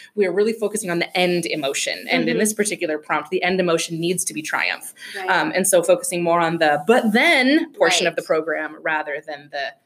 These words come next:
Speaker 1: sad part in the beginning. Um, another common one is talking about goals. And again, these can be personal goals. They can be academic goals. They can be career goals. Um, but that provides for a lot of, um, application readers a nice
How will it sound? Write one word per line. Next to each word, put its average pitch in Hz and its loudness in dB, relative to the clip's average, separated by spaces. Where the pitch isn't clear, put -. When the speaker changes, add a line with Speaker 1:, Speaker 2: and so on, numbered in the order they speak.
Speaker 1:
sad - -6
part - -4
in 156 -6
the 156 -10
beginning. 127 -8
Um, 226 2
another 202 4
common 202 2
one 202 2
is 202 -4
talking 190 -2
about 170 -2
goals. 165 4
And 220 4
again, 214 2
these 180 -4
can 202 -4
be 175 -4
personal 254 0
goals. 330 0
They 202 4
can 196 0
be 185 0
academic 185 -2
goals. 294 2
They 196 2
can 185 -8
be 156 -8
career 226 0
goals. 277 6
Um, 202 -2
but 226 0
that 247 -2
provides 190 0
for 214 -2
a 175 4
lot 170 2
of, 202 -4
um, 160 -2
application 170 -6
readers 160 -2
a 185 -2
nice 247 2